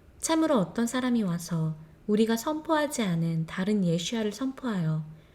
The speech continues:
여러분이 받지 않은 다른 영을 여러분이 받거나 여러분이 받지 않은 다른 영을 여러분이 받거나 여러분이 받지 않은 다른 복음을 여러분이 받는데도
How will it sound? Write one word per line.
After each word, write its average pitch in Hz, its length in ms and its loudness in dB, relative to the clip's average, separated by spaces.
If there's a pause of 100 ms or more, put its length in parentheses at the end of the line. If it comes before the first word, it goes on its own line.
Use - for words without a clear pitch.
(220)
여러분이 240 400 6
받지 - 480 -4
않은 220 220 -2
다른 196 320 0
영을 156 380 2
여러분이 196 420 0
받거나 156 600 -4 (640)
여러분이 240 400 8
받지 - 400 -4
않은 202 300 0
다른 208 300 0
영을 185 280 2
여러분이 190 440 2
받거나 156 680 0 (640)
여러분이 233 400 6
받지 - 440 -4
않은 165 480 2
다른 208 300 0
복음을 175 640 0
여러분이 196 400 2
받는데도 170 760 0